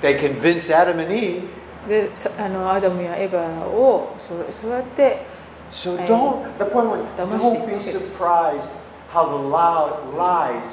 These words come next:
Speaker 1: sound so convincing.
Speaker 2: ですから、偽りなのに非常にその確信を持ってですね、語ってくる、そういう声を、あ、が来てもですね、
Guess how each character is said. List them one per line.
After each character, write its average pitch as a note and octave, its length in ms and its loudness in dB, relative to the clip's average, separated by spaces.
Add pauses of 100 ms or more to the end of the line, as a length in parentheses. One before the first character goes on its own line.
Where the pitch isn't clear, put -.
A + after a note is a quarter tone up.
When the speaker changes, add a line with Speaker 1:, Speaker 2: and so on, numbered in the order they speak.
(220)
Speaker 1:
sound D#3 640 -2 (100)
so F3 540 -2 (160)
convincing. D#3 580 -12 (600)
Speaker 2:
で - 40 -16
す - 60 -18
か G3+ 140 0
ら、 F#3 140 2
偽 G3+ 120 -4 (400)
り C#4+ 80 -4
な D#4 100 -4
の C4+ 120 -6
に G#3+ 180 -4
非 G#3 240 -14
常 C4 280 2
に E4+ 120 -2
そ C#4+ 120 -6
の C#4 120 -8 (240)
確 - 260 -12
信 C4+ 260 -6
を C4+ 40 -2
持 C4 140 -2
っ C4 60 -6
て G3 100 -10
で D#3+ 100 -8
す E3 140 -12
ね、 G3 100 -8 (180)
語 G#3+ 60 -4
っ A3+ 40 -2
て A#3+ 240 -6
く C4 120 -4
る、 G3 160 2
そ B3 200 -2
う - 20 2
い C#4+ 60 -2
う - 20 -12
声 C4+ 280 2
を、 E3 280 -4 (560)
あ、 E3+ 260 -8 (100)
が G3 100 -2
来 - 140 -16
て D4+ 120 0
も G3 160 -4
で D#3+ 80 -10
す - 180 -14
ね、 E3+ 140 -8